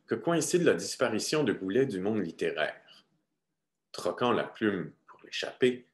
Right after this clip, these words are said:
il dansera dans la troupe du Ballet Royal de Winnipeg, puis enseignera la danse aux États-Unis entre dix-neuf cent soixante et onze et soixante-quinze pour s'établir définitivement à Sherbrooke en dix-neuf cent soixante-seize. Il fonde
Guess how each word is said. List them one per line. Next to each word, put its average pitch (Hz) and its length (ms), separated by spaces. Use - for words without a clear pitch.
il 107 160
dansera 135 320
dans 117 140
la 85 120
troupe 123 240
du 92 120
Ballet 85 180
Royal 87 380
de - 60
Winnipeg, 104 800
puis 123 120
enseignera 139 460
la 95 120
danse 113 380
aux 82 40
États-Unis 78 720
entre - 240
dix-neuf 117 420
cent 120 140
soixante - 400
et 78 80
onze 82 400
et - 80
soixante-quinze 110 1000
pour 120 140
s'établir 139 520
définitivement 101 840
à 90 80
Sherbrooke 90 580
en 165 120
dix-neuf 123 400
cent 139 140
soixante-seize. - 960
Il - 120
fonde 95 500